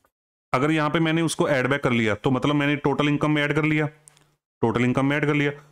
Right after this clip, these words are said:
तो जब मैं राम कुमार की इनकम को कंप्यूट करूंगा तो क्या मैं पचासी लाख पचास हजार रुपये रेम्युनरेशन यहाँ पे दोबारा डालूंगा? आप खुद बताइए।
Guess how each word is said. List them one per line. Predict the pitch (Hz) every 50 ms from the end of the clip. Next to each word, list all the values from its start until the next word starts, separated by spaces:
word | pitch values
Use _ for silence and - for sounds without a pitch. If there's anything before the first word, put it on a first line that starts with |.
| _ -
तो | 170 160
जब | 170 175
मैं | 175 185 190 190
राम | 170 147 139 131 135 143 156 151
कुमार | - 170 165 165 165
की | 156 170 175 175 160
इनकम | - - 151 143 135 156 156 156
को | 147 165 151
कंप्यूट | - 156 139 127 139 135 131 135
करूंगा | 143 123 123 127 123 107 95 120 - _ _ _ _ _ _ - - - _ _ - -
तो | 170
क्या | 175 - 170 160 165 175
मैं | 190 185
पचासी | 185 160 - 156 139 - - 180
लाख | 170 170 165
पचास | 156 170 160 160 151 147 - 165
हजार | 160 160 160 156
रुपये | 160 - 151 127 131 139 143 - _ _ _ - 139
रेम्युनरेशन | 127 131 139 143 151 156 151 151 151 131 - 160 156 147
यहाँ | 143 143 139
पे | 156 151
दोबारा | 131 127 127 131 143
डालूंगा? | 143 135 131 143 170 175 165 151 - _ _ _ _ _ _ _ _ _ _ _ _ _ _ _ _ _ _ _ _ _ _ _ _ _ _ _ _ _ _ _ _ _ _ -
आप | 131 127 -
खुद | - 139 127
बताइए। | 131 123 139 120 117 117 120